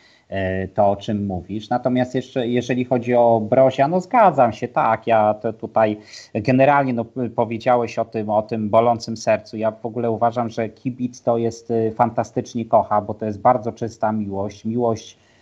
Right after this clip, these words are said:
taka prawdziwa do jednego klubu. No i się przeżywa, to jest takie trochę złamane serce. Ja pamiętam też, jak byłem młodszy, przeżywałem. Zresztą jak Tomek Łapiński odszedł do Legii, byłem już dorosłym człowiekiem, ale to mnie tak bolało serce.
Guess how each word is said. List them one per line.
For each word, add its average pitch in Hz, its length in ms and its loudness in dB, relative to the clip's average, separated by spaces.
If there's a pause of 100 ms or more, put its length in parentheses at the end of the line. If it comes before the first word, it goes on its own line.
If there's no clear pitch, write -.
(280)
taka 113 260 2
prawdziwa 123 480 2
do 117 120 -4
jednego 135 540 -2
klubu. 110 580 -6 (760)
No 123 140 0
i 147 60 0
się 185 140 -2
przeżywa, 220 540 0
to 147 100 -2
jest 131 140 -4
takie 139 200 -2
trochę 135 280 -4
złamane 131 440 0
serce. 113 400 -4
Ja 110 60 -6
pamiętam 117 360 -2
też, 113 160 -10
jak 107 120 0
byłem 107 220 -2
młodszy, 104 340 -4
przeżywałem. 104 440 -4
Zresztą 139 560 -2
jak 131 240 2
Tomek 139 300 0
Łapiński 110 520 -2
odszedł 101 340 -8
do 107 160 0
Legii, 107 280 -2
byłem 110 240 -2
już 101 120 -6
dorosłym 107 380 0
człowiekiem, 107 480 -6
ale 113 140 0
to 117 100 -8
mnie 117 160 -2
tak 131 200 0
bolało 113 440 2
serce. 98 560 -6